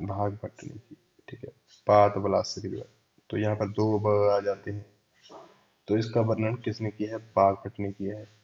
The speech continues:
निन-, नित्य मंद ज्वर हो जाता है। और स्थैमित्य श्वेत तथा जो है, वो कफ ज्वर का लक्षण है, तो इसको बिल्कुल आप याद कर लें,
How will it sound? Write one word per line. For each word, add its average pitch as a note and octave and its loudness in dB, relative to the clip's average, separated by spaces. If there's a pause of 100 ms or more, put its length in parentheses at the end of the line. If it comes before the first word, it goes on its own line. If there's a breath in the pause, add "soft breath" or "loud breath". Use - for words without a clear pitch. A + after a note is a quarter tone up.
निन-, A2+ 0
नित्य A#2 0
मंद G#2 0
ज्वर G2+ -2
हो G#2 0
जाता G2+ -2
है। G#2 -10 (600 soft breath)
और A#2 6
स्थैमित्य A#2 2
श्वेत A2 0
तथा G#2 4 (840)
जो A2 2
है, G#2+ -2 (440)
वो B2+ 4
कफ A#2+ 2
ज्वर A2 2
का - -2
लक्षण G#2 -4
है, G#2 -8 (160)
तो C3 -4
इसको D3 -2
बिल्कुल C3+ 2
आप B2 6
याद G2+ 2
कर - -4
लें, - -16